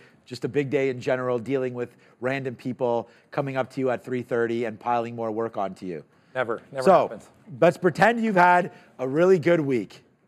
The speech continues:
Speaker 1: which doesn't happen.
Speaker 2: Every, every week's a great week.
Speaker 1: Right, okay. So, would you rather
Speaker 2: Yes.
Speaker 1: sit at home with the wife,
Speaker 2: Yes.
Speaker 1: grab takeout,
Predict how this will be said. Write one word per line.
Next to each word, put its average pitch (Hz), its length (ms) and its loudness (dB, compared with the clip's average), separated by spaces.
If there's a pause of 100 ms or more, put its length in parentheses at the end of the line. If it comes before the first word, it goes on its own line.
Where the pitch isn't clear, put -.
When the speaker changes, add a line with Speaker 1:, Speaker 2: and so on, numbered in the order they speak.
(560)
Speaker 1:
which 220 300 2
doesn't 247 240 0
happen. 254 260 -2
Speaker 2:
Every, 220 120 -6
every 311 220 2
week's 127 200 -2
a 131 60 -6
great 104 200 -8
week. 104 80 0
Speaker 1:
Right, 156 220 4
okay. 254 260 -2 (360)
So, 170 340 4 (500)
would 190 240 4
you 254 160 2
rather 156 600 2
Speaker 2:
Yes. 117 480 -6
Speaker 1:
sit 190 200 2
at 208 160 4
home 175 200 2
with 175 160 -2
the 175 80 0
wife, 135 420 0
Speaker 2:
Yes. 117 440 -8 (160)
Speaker 1:
grab 139 340 4
takeout, 185 960 4